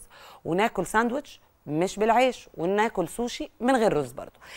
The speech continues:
البديل اللي بقى شهير مؤخرًا حاجة اسمها كالي فلاور رايس، هتلاقوه كتير وصفات ليه كبيرة وكتيرة، وهنستخدمه بحلقة الكيتو اللي هو من القرنبيط. فكرة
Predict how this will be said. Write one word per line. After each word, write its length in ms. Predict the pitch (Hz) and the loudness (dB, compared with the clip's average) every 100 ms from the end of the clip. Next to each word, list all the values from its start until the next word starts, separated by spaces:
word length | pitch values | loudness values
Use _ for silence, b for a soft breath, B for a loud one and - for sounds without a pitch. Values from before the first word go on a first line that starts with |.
| B B - | B B 4
البديل 480 | 226 247 226 480 466 | 8 8 8 8 8
اللي 120 | 233 | 6
بقى 200 | 208 - | 6 6
شهير 320 | 269 208 269 285 | 4 -2 0 0
مؤخرًا 520 | 226 190 - 269 277 | 0 -2 -2 0 -2
حاجة 260 | - 269 | -4 -6
اسمها 340 | 254 247 254 277 - | -6 -6 -6 -6 -2
كالي 240 | 262 262 | -2 -2
فلاور 520 | - 190 202 226 226 | -4 2 2 2 0
رايس، 360 | - - - - B B B - | -4 -8 -10 -16 B B B -6
هتلاقوه 340 | 185 196 247 | 0 2 2
كتير 480 | - - 277 311 226 | -2 0 4 6 6
وصفات 440 | 170 185 220 247 | 4 0 -2 -2
ليه 120 | 226 | -2
كبيرة 480 | 247 190 214 262 185 | -6 -6 -2 2 2
وكتيرة، 420 | 165 - - 302 | 2 -4 -2 2
وهنستخدمه 720 | 285 214 196 - 196 190 302 208 | 2 0 -4 -4 -6 -2 0 0
بحلقة 380 | - 240 - 165 - | 0 -4 -4 -8 -10
الكيتو 480 | 156 - 262 339 B B B B - | -10 -8 -6 -6 B B B B 2
اللي 160 | 233 226 | 4 6
هو 220 | 254 247 | 4 2
من 260 | 214 240 - | 2 -4 -4
القرنبيط. 480 | 196 170 151 123 - - B B - | -2 0 0 -2 -6 -16 B B -4
فكرة 340 | 453 - 427 | 0 4 4